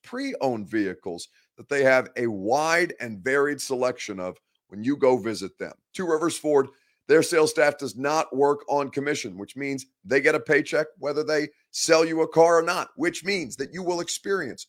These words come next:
zero pressure throughout the course of the car buying experience. Two Rivers Ford in Mount Juliet or online at two rivers ford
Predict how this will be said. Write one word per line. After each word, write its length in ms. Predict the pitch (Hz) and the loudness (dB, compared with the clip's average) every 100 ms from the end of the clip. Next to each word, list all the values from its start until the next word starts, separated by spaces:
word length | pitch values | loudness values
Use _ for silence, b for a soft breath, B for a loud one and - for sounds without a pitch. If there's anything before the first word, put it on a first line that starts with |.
| 107 | -12
zero 320 | 107 214 190 | -6 0 0
pressure 500 | - 196 - 107 95 _ _ _ | 2 2 2 -4 -12 _ _ _
throughout 200 | 139 143 | -4 -4
the 60 | - | -2
course 380 | 147 135 123 - | 2 2 2 0
of 200 | 135 107 | 0 0
the 60 | 113 | -4
car 280 | - 104 | -2 0
buying 260 | 101 95 90 | 0 -4 -8
experience. 640 | 82 - - 80 58 - - | -14 -16 -16 -16 -18 -20 -12
Two 140 | 214 | -4
Rivers 300 | 190 170 160 | 0 0 -2
Ford 360 | - 165 156 131 - _ _ - | -4 0 0 0 -6 _ _ -2
in 260 | 175 214 196 | 2 2 4
Mount 320 | 170 180 - | 4 4 0
Juliet 520 | - 170 143 98 98 - | -4 0 0 -2 -6 -2
or 200 | 139 156 | 2 2
online 560 | - 143 123 98 92 95 - | 2 -2 -2 -4 -6 -10 -10
at 180 | 104 - | -10 -8
two 140 | 156 | -6
rivers 340 | 127 101 95 | -2 -2 -4
ford 580 | - - 175 101 98 104 | -6 0 2 2 0 -4